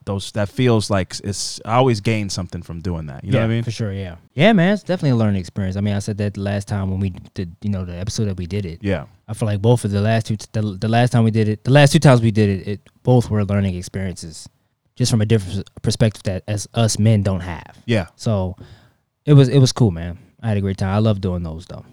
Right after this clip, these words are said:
Speaker 1: Yeah, so, um, definitely gonna have another one of those in the, in the,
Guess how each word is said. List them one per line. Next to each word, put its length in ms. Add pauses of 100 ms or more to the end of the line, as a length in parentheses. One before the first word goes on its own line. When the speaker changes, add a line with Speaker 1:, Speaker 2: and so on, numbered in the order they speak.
(100)
Speaker 1:
Yeah, 260
so, 380
um, 200
definitely 380
gonna 300 (300)
have 160
another 260
one 160
of 120
those 260
in 140
the, 240
in 180
the, 320